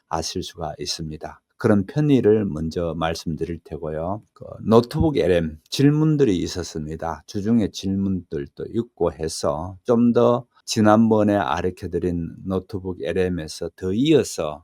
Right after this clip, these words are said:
가르쳐드리겠습니다. 왜냐하면은 노트북 엘엠이야말로 여러분의 지식을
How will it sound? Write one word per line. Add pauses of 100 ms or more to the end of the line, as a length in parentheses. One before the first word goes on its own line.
(120)
가르쳐드리겠습니다. (160)
왜냐하면은 (240)
노트북 (100)
엘엠이야말로 (200)
여러분의
지식을